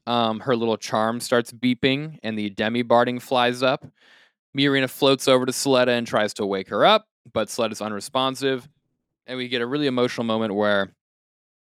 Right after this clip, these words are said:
it's totally silent, and Miorina's trying to wake Suletta up and freaking out. And we get a, um, we get what is supposed to be a kiss.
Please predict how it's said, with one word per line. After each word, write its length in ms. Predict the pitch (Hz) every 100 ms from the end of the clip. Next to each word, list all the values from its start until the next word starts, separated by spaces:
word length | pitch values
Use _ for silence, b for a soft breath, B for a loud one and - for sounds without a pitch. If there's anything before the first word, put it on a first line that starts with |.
| -
it's 220 | 127 -
totally 380 | - 139 139 127
silent, 600 | - 117 110 123 135 131 _ _
and 480 | 113 110 107 104 104
Miorina's 360 | 113 113 113 107
trying 160 | 131
to 60 | 110
wake 200 | 107 110
Suletta 420 | - 110 101 101
up 220 | 90 107
and 80 | 104
freaking 440 | - - 113 110 101
out. 300 | 101 127 _ _ _ _ b b b b b _
And 420 | 131 135 127 120 120
we 120 | 127
get 380 | 117 127 135 -
a, 500 | 117 113 110 107 104
um, 640 | 98 101 98 92 92 90 92 _ _ _ _ _ _ _ _ -
we 140 | 175
get 200 | 196 208
what 140 | 175
is 80 | 160
supposed 420 | - 131 123 113 110
to 40 |
be 180 | 98 92
a 60 |
kiss. 540 | - 101 - - -